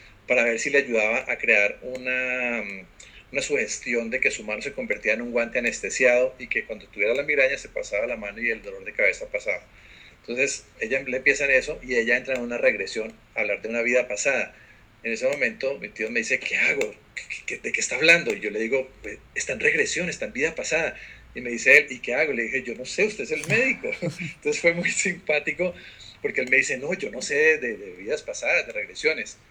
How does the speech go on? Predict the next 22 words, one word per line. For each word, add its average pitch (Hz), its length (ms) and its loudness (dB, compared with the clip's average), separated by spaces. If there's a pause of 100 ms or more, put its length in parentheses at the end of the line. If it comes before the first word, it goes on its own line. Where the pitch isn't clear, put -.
(220)
Yo 127 140 -2
tampoco 147 300 -4
en 139 60 -2
ese 143 140 -6
momento 117 300 -6
sabía, 131 520 2
pero 113 320 0
algo 135 320 -4 (300)
se 120 240 0
despertó 117 540 -4
en 160 100 -8
mí 160 60 -4
en 160 80 0
ese 160 200 -2
instante 147 680 -4
y 123 120 -8
yo 123 100 -4
empiezo 117 320 -4
a 120 40 -12
manejar 101 340 -2
la 104 80 -4
regresión, 104 500 -8